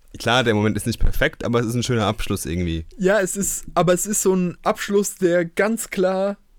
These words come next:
Speaker 2: ich sag mal, auf die Zuschauer abzielt und nicht
Speaker 1: Ja.
Speaker 2: auf die Welt in sich, weil,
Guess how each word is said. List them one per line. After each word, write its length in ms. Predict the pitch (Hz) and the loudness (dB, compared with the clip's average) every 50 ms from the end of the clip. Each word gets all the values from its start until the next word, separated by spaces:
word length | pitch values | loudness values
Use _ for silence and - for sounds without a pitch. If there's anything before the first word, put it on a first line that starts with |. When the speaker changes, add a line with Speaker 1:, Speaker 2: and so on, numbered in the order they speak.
| - _ | -18 _
Speaker 2:
ich 140 | - 165 160 | -6 -6 -2
sag 240 | - 208 202 - - | 2 0 0 2 0
mal, 180 | 156 147 170 - - | 0 0 0 2 0
auf 200 | - 160 - - | 0 0 -2 -4
die 140 | - 156 139 | -6 -8 -6
Zuschauer 640 | - - 233 240 240 - - - 143 139 139 - - | -2 0 2 2 2 0 0 0 0 0 0 -2 -2
abzielt 480 | - - - - - 175 170 151 - - | -4 -6 -6 -8 -4 -4 -4 -4 -4 -4
und 100 | 170 160 | -2 0
nicht 100 | 180 190 | 2 2
Speaker 1:
Ja. 220 | - - - - - - | 0 0 -4 -8 -2 0
Speaker 2:
auf 200 | 170 170 - - | 0 0 0 0
die 180 | - 170 147 | -2 0 2
Welt 200 | 175 196 202 - | 4 2 2 2
in 120 | - 175 160 | 0 -2 0
sich, 240 | 175 226 208 - 170 | -2 -4 -4 -2 0
weil, 200 | 156 160 160 | 0 0 0